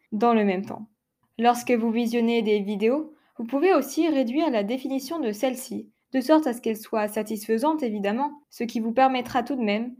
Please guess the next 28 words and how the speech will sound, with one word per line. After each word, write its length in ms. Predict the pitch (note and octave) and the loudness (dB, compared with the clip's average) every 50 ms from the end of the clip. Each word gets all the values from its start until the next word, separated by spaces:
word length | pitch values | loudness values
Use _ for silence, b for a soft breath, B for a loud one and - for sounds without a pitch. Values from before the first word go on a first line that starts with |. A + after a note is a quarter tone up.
| _ - | _ -8
de 160 | A3 A3 A#3+ | -4 -2 0
limiter 440 | A#3+ B3+ C#4+ D#4+ D#4+ D#4 D#4+ D#4 C4+ | 0 2 2 2 2 4 4 4 4
l'énergie 500 | B3 C4+ D4 D4 C#4+ B3+ A#3+ A3+ G#3+ G3+ | 4 2 0 0 -2 -4 -4 -4 -2 -2
nécessaire 680 | G#3+ C4+ D#4 D4+ C4+ A3 A3+ - G3 F#3+ G3 G#3+ A3+ - - _ _ | 0 0 -2 -2 -4 -6 -8 -8 -6 -6 -6 -8 -10 -12 -16 _ _
à 100 | - A#3 | -6 -6
son 180 | A#3 A#3+ A#3 A3+ | -4 -2 -2 -2
visionnage. 760 | G#3 A3 G3+ G3 G3+ G3 F#3+ F3+ - - G#3 - - - _ _ _ - | -2 -2 0 0 0 0 0 -2 -6 -8 -10 -12 -16 -18 _ _ _ -2
De 120 | G#3 A3+ | 2 2
la 140 | A3+ A#3 A3+ | 4 4 4
même 240 | A3+ A#3 A3+ A3+ A3+ | 4 4 4 2 2
façon, 560 | G#3+ A3 G#3+ - - D4 D4 D4 D4 D4+ D4 | 0 -2 -2 -2 -6 -6 -4 -4 -4 -4 -4
changer 400 | D4 - - A#3+ A#3 A3+ B3 B3+ | -4 -4 -4 -2 0 0 0 0
vos 160 | A3+ A3+ A3+ | 2 2 0
paramètres 600 | A3 A#3 A#3+ A#3+ A#3+ A#3+ A#3+ B3+ C4 C4 - C4 | 2 4 2 2 2 0 0 0 -2 -2 -4 -6
pour 200 | A3+ A#3 - A3+ | -8 -6 -2 0
interdire 460 | A3+ A3+ A3+ A3+ A3 A3 G#3+ A#3+ A#3+ A#3 | 0 0 0 0 -2 -2 0 -2 0 0
le 80 | A3+ | 0
visionnage 600 | A3 G#3 A3 A3+ G#3 A3+ A#3 A3+ A3+ A#3 A3+ - - | 0 0 0 -2 0 0 0 2 2 0 0 -2 -4
automatique 680 | - B3+ B3+ - C4 B3+ B3+ B3 B3 - C#4+ C4+ A#3 A3+ | -4 -2 -2 0 0 0 0 -2 -2 -2 -4 -4 -4 -2
de 220 | G3+ G3+ G3+ G3 | -2 -2 -2 -2
vidéos 440 | F#3+ G3+ G#3 G3 G#3+ A#3 A#3+ A#3+ A#3+ | -4 -4 -4 -2 0 0 2 2 0
sur 220 | A#3 A#3+ - A3+ A3 | 0 -2 -6 -6 -4
les 180 | G#3 G3 G3+ | -2 -2 -2
réseaux 280 | G3 G#3+ G#3+ G#3 G3+ G3+ | 0 -2 -2 -4 -4 -4
sociaux 420 | G#3 G#3 G3+ G#3 - D#4 D#4+ - - _ _ | -4 -4 -6 -2 -2 -2 -2 -2 -6 _ _
semble 400 | - - D4+ D4+ D4+ B3 A#3+ A#3+ | -2 2 2 2 4 2 0 -4
très 240 | - - C4+ A#3 | -2 -2 0 2
intéressant. 580 | A#3 A#3 A3+ A3+ A3 G#3+ G3+ G3+ G3+ - - - | 2 0 0 -2 -4 -6 -6 -8 -8 -10 -14 -20